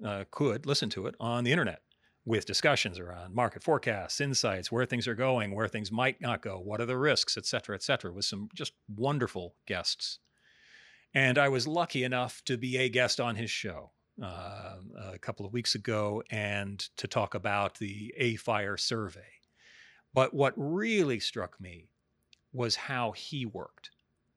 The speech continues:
was how Michael thought about, uh, the conversation, how he engaged,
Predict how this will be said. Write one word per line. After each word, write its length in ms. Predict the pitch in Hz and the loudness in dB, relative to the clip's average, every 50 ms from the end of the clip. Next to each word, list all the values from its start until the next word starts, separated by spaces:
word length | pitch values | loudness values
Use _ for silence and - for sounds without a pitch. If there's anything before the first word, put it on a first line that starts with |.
| _ - | _ -8
was 100 | 127 - | -6 -4
how 160 | 131 123 117 | -2 -2 -2
Michael 380 | 113 120 120 123 120 - 120 110 | 0 2 2 2 0 -2 -6 -8
thought 340 | - - 139 123 123 123 | -4 0 2 4 4 4
about, 520 | 123 120 113 113 113 110 107 107 104 - - _ _ _ _ _ - | 4 2 2 2 4 4 4 2 2 -2 -6 _ _ _ _ _ -8
uh, 260 | - 95 98 95 95 | -6 -4 -4 -4 -4
the 80 | 92 92 | -6 -8
conversation, 920 | - - 107 85 76 - - - 147 139 135 120 - 135 120 113 110 107 - | -8 -10 -12 -8 -4 -2 0 2 4 4 4 4 2 2 0 -2 -2 -6 -8
how 200 | - - 117 95 | -6 -4 -4 -4
he 140 | 92 101 87 | -4 -6 -10
engaged, 680 | 87 92 90 - 117 110 110 107 107 104 - - - | -10 -12 -8 -4 -2 0 0 0 -2 -4 -6 -8 -10